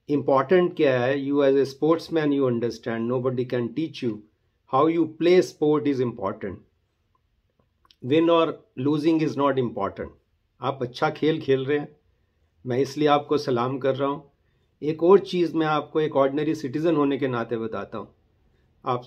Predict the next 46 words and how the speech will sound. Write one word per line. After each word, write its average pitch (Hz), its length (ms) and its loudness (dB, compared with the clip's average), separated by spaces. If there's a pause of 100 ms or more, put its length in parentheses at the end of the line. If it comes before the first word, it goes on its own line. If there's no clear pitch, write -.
मेरे 139 120 -2
को 131 120 -2
खुशी 170 360 -2
है 160 60 2
आपसे 127 360 -2
साझा 113 340 -6
करते 113 340 -10
हुए 156 100 -8
कि 170 100 -2
नाइंटी 175 680 0
नाइन 165 460 2
परसेंट - 540 -2
of 160 120 0
the 156 160 -6 (120)
citizens 151 420 -6
are 139 200 -8
with 131 200 -10
you, 123 140 -10 (400)
more 190 220 8
than 180 140 4
ninety 135 420 -2
nine 104 240 -8
percent। - 420 -20 (2750)
Even 165 320 4
बार, 139 560 2 (1000)
जो 123 140 -2
बार 120 300 -2
में 160 180 0
तो 165 120 0
एक 156 200 -2
बड़े 151 160 2
ये 165 120 2
अफसोस 180 420 2
की 160 140 -4
बात 110 260 -6
है 123 140 -10
कि 151 120 -6
नाइंटी 170 520 0
नाइन 185 380 4
परसेंट 196 500 4
बार 156 280 2
के 180 180 2
मेंबर्स, 160 480 0
वकील 165 300 -2
आपके 170 280 2
साथ 180 220 2